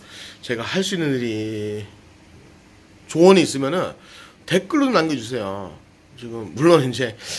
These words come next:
뭐 아직까지는 시청하시는 분들이 많지는 않지만 그래도 댓글로 뭐 "어떻게 해라, 이렇게 해라." 예. 지금 이걸 보시는 분들 다 제가 아는 분들이에요.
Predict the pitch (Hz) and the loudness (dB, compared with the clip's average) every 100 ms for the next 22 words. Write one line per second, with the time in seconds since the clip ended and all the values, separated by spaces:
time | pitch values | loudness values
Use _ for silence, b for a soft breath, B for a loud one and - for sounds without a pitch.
0 | B - 113 131 160 160 151 143 139 131 | B -6 -2 -2 -2 -2 0 0 -2 0
1 | 127 123 95 - - - 208 170 147 135 | -2 -4 -10 -16 -12 -4 -2 -2 -2 -2
2 | 135 117 104 95 139 95 95 110 143 135 | -2 -2 -2 -2 -4 -4 -6 -6 -4 -4
3 | 90 80 120 131 120 139 135 87 B B | -6 -8 -8 -4 -2 -2 -4 -6 B B
4 | B - - - 202 185 120 123 123 107 | B -8 -8 -2 0 2 2 2 0 -4
5 | 80 - - 143 190 175 131 147 147 131 | -10 -10 -6 -4 -2 -2 -2 -4 -4 -4
6 | 214 175 - B B B - 127 107 95 | -4 -4 -6 B B B -12 -6 -6 -6
7 | B B B B B B B - - - | B B B B B B B -20 -10 -2
8 | 180 220 208 190 165 170 165 196 208 185 | 4 8 8 6 4 2 0 0 0 0
9 | 180 175 - 151 151 - 135 175 170 139 | 0 -2 0 0 0 0 2 2 2 -2
10 | 110 95 87 | -6 -10 -12